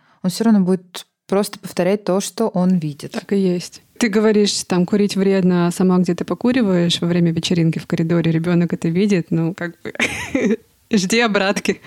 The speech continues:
Speaker 2: <laughs>
Speaker 1: Конечно, что это за бред? Ты, ты для ребенка модель поведения.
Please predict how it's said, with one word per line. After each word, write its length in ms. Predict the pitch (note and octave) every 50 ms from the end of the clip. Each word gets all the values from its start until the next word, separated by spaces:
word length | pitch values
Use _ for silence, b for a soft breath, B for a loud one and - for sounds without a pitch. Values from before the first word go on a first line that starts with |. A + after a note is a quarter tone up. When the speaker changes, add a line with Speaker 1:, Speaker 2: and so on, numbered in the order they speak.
| B B
Speaker 2:
<laughs> 180 | B B B F#3+
Speaker 1:
Конечно, 920 | G3 G3+ F#3+ G#3 G3 G3 F#3+ G3 G3 G3+ G#3 G#3 - - G3 F#3 F3+ F3+
что 220 | F3+ - - G#3
это 180 | G#3+ G#3+ G#3 G3+
за 140 | F#3 F#3 F3+
бред? 380 | D#3+ E3+ F3 E3 D#3 D#3 - _ b b b b b b b b b b b b b b b b b b -
Ты, 320 | - - B3+ C#4 C#4+ A3 F#3+
ты 420 | - - - - B3 C4 B3+ B3+
для 240 | A3 G#3 G#3+ A3 A3
ребенка 640 | A3 G#3 F#3 G#3+ A#3+ C#4 E4 E4+ D4 - A3 G3+ F3+
модель 500 | E3+ E3+ F#3 G3+ G3 G3 G#3 G#3+ G3+ G3
поведения. 840 | G3+ - F3+ F3 F3+ F3 F#3 F#3+ F3+ F3 D#3+ D3 D3 D3+ - - F3+